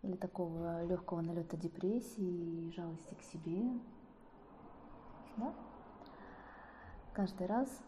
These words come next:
ты можешь вспоминать те слова, которые сказал твой представитель твоим предкам, представлять их, как ты сейчас, если бы ты там стояла и видела их, закрывая глаза, ты можешь сказать им, что в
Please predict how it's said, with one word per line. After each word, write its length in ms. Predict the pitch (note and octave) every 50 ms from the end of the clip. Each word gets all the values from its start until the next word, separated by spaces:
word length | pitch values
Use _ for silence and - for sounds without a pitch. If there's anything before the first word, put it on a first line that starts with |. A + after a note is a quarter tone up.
| - - - - - - - - - - - - - - - - - - - - - - - - - - -
ты 80 | G3 F#3 F3+
можешь 360 | F#3 F#3 F#3 F3+ F3 F3 - -
вспоминать 500 | - - - F#3+ F#3+ F#3+ F#3+ F#3 F#3 F3+ F#3 -
те 80 | F#3+
слова, 360 | F#3 - - F#3 F3+ G3 A3+ A#3+
которые 420 | - G3 - - F#3+ F#3+ F#3+ F3+
сказал 380 | F#3 - - G3 F#3+ F#3+ F3+ F#3
твой 180 | - - F3
представитель 720 | F3 - F#3 - - - - F#3 F#3 G3+ G#3+ G#3+ - G3 F#3+
твоим 260 | - - - F3+ F3+ F#3
предкам, 440 | - F3+ E3+ D#3+ - - - E3
представлять 680 | - - - E3+ - - - F3+ F#3 F#3 F#3 F#3 - -
их, 220 | F#3+ F#3 F#3 - - - - - - -
как 200 | - F3+ - -
ты 120 | - F#3+
сейчас, 340 | - G3 G3 - F#3+ F#3 F#3 -
если 240 | - F3 - - D#3
бы 140 | D#3 D#3 D3
ты 180 | - - E3+ E3
там 220 | - - C#3+ C#3+
стояла 460 | C#3+ C#3+ - D#3 D3+ D3+ - - E3+ -
и 80 | D#3
видела 280 | D#3+ D#3 - D#3 D#3 D#3+
их, 220 | E3+ G3 B3 - - - - - - - - - - - - - - - - - - - - - - - - - -
закрывая 420 | G3 - - G3 F#3 F3 E3+ E3
глаза, 460 | E3 F#3 F3 F3 - - A3 A#3 C4 C4+ - - - - - - - - - - - - - -
ты 80 | - G3+
можешь 300 | G3+ G3+ G3+ F#3+ F#3+ -
сказать 420 | - - G3 G3 F3+ G3+ G#3+ A3+ A3 -
им, 140 | G#3+ F#3+ F3+ - - - - - - - - - - - - - -
что 180 | - - G3 F#3
в 80 | -